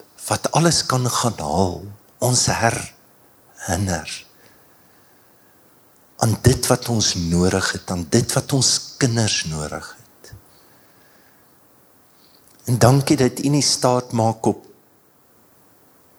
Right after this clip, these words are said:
ons taal of ons goeie woorde of op ons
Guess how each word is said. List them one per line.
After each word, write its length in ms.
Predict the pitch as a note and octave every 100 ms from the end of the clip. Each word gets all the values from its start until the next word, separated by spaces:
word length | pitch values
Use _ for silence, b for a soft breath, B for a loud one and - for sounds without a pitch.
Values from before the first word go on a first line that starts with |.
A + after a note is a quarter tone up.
| _ _ _ _ _
ons 200 | - G2+ - -
taal 460 | - C3+ A2 E2+ F#2
of 260 | - - -
ons 160 | A2 -
goeie 220 | - A#2+ G#2 -
woorde 560 | F2+ F#2 F#2 F2+ F2 F#2
of 200 | - - G2+
op 240 | F#2 -
ons 300 | G2+ G2 F#2+